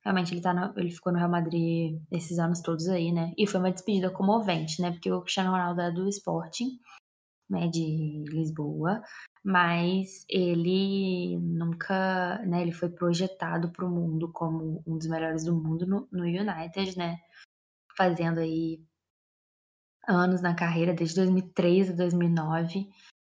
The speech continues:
E aí foi uma, né, despedida emocionante aí. E depois, em dois mil e dezoito, quando ele saiu do Real Madrid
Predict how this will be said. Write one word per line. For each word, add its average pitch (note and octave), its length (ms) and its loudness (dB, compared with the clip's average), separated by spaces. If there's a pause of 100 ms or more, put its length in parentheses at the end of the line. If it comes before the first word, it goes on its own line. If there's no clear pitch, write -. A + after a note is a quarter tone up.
(240)
E G3 120 6
aí F3+ 160 6
foi F#3 140 4
uma, F3+ 280 2 (220)
né, F3+ 220 2
despedida E3+ 500 -4
emocionante E3 800 0
aí. D#3+ 400 0 (800)
E G#3+ 200 2
depois, A3 680 6
em A#3 60 6
dois A3+ 180 6
mil F#3+ 140 6
e F3 40 0
dezoito, G#3 600 0
quando G#3+ 300 4
ele A3 180 2
saiu A3+ 760 0 (1120)
do A#3 480 2 (440)
Real F#3+ 260 6
Madrid F3+ 640 0